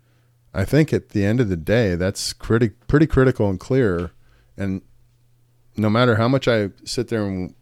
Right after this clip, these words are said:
at times want to do my own thing, it's, am I doing it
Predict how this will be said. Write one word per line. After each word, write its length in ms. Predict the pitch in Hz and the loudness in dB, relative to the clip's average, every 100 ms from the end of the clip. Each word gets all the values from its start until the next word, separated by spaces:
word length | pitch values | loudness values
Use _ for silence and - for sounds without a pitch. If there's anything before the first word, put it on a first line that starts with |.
| _ 101 | _ -8
at 160 | 95 | -6
times 360 | - 98 92 - | -6 -6 -6 -8
want 240 | 95 98 | -8 -8
to 380 | - 98 87 82 80 _ _ _ _ _ _ _ _ _ _ | -8 -6 -6 -8 -12 _ _ _ _ _ _ _ _ _ _
do 140 | - 101 | -2 0
my 160 | 92 | 2
own 180 | 90 90 | 0 -2
thing, 480 | - 101 101 85 85 - - _ _ _ _ _ _ | -2 -2 -2 -4 -8 -14 -20 _ _ _ _ _ _
it's, 280 | 98 92 - - | -4 -4 -6 -10
am 220 | - 107 117 | -2 0 2
I 100 | 110 | 2
doing 320 | 98 98 95 | 0 0 0
it 240 | 92 - | -2 -4